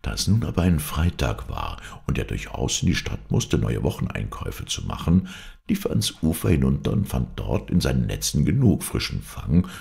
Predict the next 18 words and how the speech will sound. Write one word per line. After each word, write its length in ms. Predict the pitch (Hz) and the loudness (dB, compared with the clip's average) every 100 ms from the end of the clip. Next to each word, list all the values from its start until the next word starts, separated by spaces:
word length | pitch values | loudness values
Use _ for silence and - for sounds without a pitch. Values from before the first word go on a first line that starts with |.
| - | -8
mit 220 | - 151 | -4 -2
dem 120 | - | 0
es 80 | - | 2
sich 140 | 151 147 | 0 4
dann 220 | 107 110 | 6 8
belud, 420 | 92 65 71 - | 8 6 4 4
die 140 | 85 | 2
Wanderung 440 | 57 50 50 50 50 | 2 -2 -4 -4 -4
durch 140 | - | -2
den 180 | - 92 | 0 2
Wald 260 | 50 - - | 0 -4 -8
anzutreten. 640 | - - - - - - - _ _ _ _ _ _ _ _ _ _ _ _ _ | -8 -8 -8 -14 -16 -20 -20 _ _ _ _ _ _ _ _ _ _ _ _ _
Als 140 | - 71 | -6 -4
er 80 | - | -2
zu 120 | 57 | 2
seiner 280 | 80 87 104 | 4 4 4
Hütte 260 | - - | 2 0
zurückkehrte, 840 | - 60 57 - - - - 123 | 0 0 0 -6 -4 -2 4 2